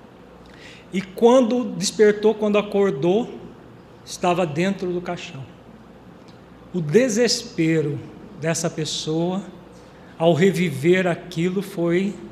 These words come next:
in-, assim, indescritível. Eu posso descrever aqui, mas foi, é bem aquém.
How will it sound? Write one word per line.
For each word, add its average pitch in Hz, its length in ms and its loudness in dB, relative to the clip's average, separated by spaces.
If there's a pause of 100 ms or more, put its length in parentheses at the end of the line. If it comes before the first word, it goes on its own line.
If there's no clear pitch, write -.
(640)
in-, 165 280 -4
assim, 170 800 -4 (160)
indescritível. 165 1000 0 (720)
Eu 143 60 -14 (100)
posso 165 280 0
descrever 170 420 0
aqui, 175 220 -2
mas 190 240 -2
foi, 208 200 -4
é 175 40 2
bem 190 240 2
aquém. 151 360 -6